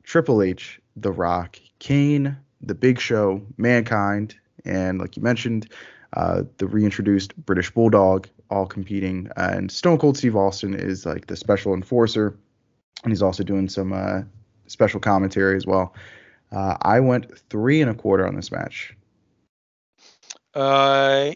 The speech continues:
Speaker 2: yeah, I went three and a half. I, I dug it. I thought it was pretty good. I, I, Bulldog looked good. Like, I, I remember this run as him being kinda sad, but I don't think the sadness comes until later. Uh, I think he actually looks, looks pretty solid here. He's got the old tights on.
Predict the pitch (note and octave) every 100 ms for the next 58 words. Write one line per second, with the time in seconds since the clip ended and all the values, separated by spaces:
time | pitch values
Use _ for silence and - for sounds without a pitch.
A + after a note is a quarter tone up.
0 | _ F3 G3 F#3 G3+ A3 _ E3+ A3 G3+
1 | D#3+ G3 E3 - C#3 C#3+ D3 E3 D3+ D#3+
2 | C3+ A#2 C3+ D3 D#3 - C3+ C3 C3+ C3+
3 | - - - _ - A3 G#3+ G3 D4+ G4+
4 | G3+ F3+ C#3 D#3+ B2 D3 F3 D3+ F3 F3+
5 | - F3+ F3+ G3 G#3+ G3 F3+ D3+ D#3+ D3+
6 | D#3 D3 C#3+ C#3+ C3+ D3 C#3 - B2 D3
7 | F#3 D#3 C3+ D3+ D3 C#3+ D3 - C#3 D3+
8 | D3+ - C#3 C#3+ C#3 C3 B2 C#3+ F#3+ -
9 | - - - - C#3+ D3 E3+ F3 A3+ G3+
10 | G3 G3+ F3 - - E3+ - F#3+ E3+ C#3+
11 | D#3+ B2 A2+ B2+ B2+ B2+ B2 C3+ B2+ C3+
12 | B2+ B2+ B2+